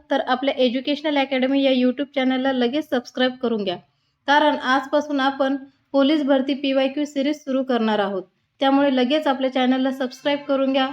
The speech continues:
आणि नोटिफिकेशनसाठी शेजारील बेल आयकॉनही प्रेस करा. चला तर बघूयात आजचा आपला पहिला प्रश्न.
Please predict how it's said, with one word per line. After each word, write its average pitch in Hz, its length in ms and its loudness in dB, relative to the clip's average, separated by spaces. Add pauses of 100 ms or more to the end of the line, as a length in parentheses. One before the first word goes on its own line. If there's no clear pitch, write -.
(140)
आणि 269 340 0
नोटिफिकेशनसाठी 269 1040 -4
शेजारील 262 460 0
बेल 240 220 0
आयकॉनही 247 420 0
प्रेस 247 340 -2
करा. 175 200 -6 (760)
चला 294 240 4
तर 320 120 4
बघूयात 294 380 2
आजचा 302 240 0
आपला 294 180 0
पहिला 269 320 2
प्रश्न. 277 420 -2